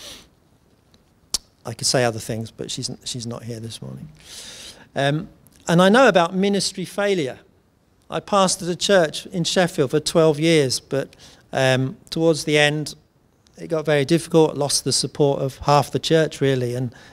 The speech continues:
uh, we couldn't go on, had ended up resigning. Um, tough time. And it's only since coming here, uh, and sort of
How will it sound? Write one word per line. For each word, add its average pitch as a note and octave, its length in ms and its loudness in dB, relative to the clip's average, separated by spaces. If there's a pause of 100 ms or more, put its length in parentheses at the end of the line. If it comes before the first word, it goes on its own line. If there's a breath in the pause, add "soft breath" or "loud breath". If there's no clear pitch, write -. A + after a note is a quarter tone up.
(140)
uh, B2+ 400 -2
we C#3+ 80 -6
couldn't C3+ 280 0
go C3+ 180 2
on, C3+ 400 2
had B2+ 120 -8 (200)
ended B2+ 240 -4
up C3 180 -6
resigning. B2+ 600 -4 (720 soft breath)
Um, B2 420 -4 (120)
tough - 240 -2
time. F#3 380 -4 (1160)
And C#3+ 120 -4
it's D3+ 120 -2
only D#3 360 2 (100)
since C#3+ 260 -6
coming C#3+ 300 -4
here, E3+ 400 2 (440 loud breath)
uh, B2+ 420 -2 (100)
and C3 320 -4
sort - 220 -6
of C#3+ 120 -8